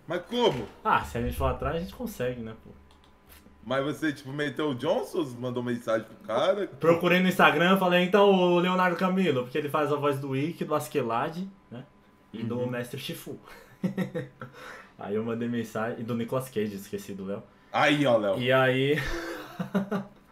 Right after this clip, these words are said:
Speaker 2: Aí eu falei, "Queria muito fazer e tal." Aí, "Ah, fala com, com a assessoria e tal." É mais barato do que falar com o Defi, por exemplo, mas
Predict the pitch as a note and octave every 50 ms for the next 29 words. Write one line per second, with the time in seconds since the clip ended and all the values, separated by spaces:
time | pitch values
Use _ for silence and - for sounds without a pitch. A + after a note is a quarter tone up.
0 | _ _ _ _ _ - F4 F4+ F4 D#4+ C#4+ - - - - - - - - -
1 | - A2+ G#2+ G#2+ A#2+ C3+ C3 C3 B2+ A#2 C3 C3+ D3+ D#3+ D#3+ C#3+ D#3 E3+ D#3 -
2 | D3+ C#3+ C3+ C#3 D#3 D3 C#3 - D#3 E3 E3+ D#3 D#3 F3 G#3 A3 G3+ F3 - F3
3 | F#3 G#3 G3+ - - G3+ F#3+ F#3 E3+ E3 - F3 F3 E3+ E3+ E3 C#3+ C#3+ E3 -
4 | - D#3 C#3 C3+ D3 D3 C#3+ - D#3 F3+ G3 G3+ G3+ G3+ - - - A#3 C4+ D4+
5 | D4 A3+ G#3+ - - G#3 G3+ G3 G3 - G3+ F#3+ - F3 E3 E3 D#3+ E3+ D#3 D#3
6 | D3+ C#3+ - F#3+ G3 - D3 C#3 C3 C3+ D#3+ F#3+ F#3+ F#3 E3+ E3 D#3+ E3 - -
7 | -